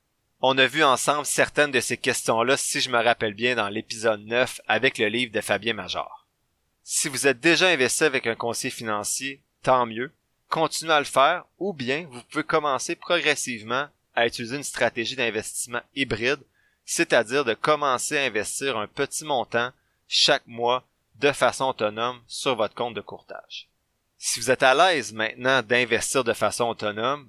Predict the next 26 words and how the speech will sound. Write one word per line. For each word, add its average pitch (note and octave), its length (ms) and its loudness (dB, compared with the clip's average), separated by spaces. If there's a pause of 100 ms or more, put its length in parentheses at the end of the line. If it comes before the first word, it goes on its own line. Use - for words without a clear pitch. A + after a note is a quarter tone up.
(140)
vous D3+ 140 -6
pouvez A2+ 400 -6
créer C#3 380 0
votre A2 220 -2
compte A2+ 220 -4
de G2+ 60 -6
courtage C#3 680 -2 (140)
et E3 120 0
commencer A2+ 680 -4
à G#2+ 100 -2
investir. G2 560 -6 (500)
Je G#2 120 -12
vous A2+ 80 -8
rappelle A2 340 2
d'être G#2 200 -4
prudent, C#3 440 0 (400)
de G#2 100 -6
faire C#3 320 4
vos C3+ 100 -10
devoirs C#3 640 0 (320)
et G#2 80 -8
de G#2 120 -4
développer B2+ 500 0
votre A2+ 180 -2
littératie G#2+ 500 -4
financière A#2 720 -2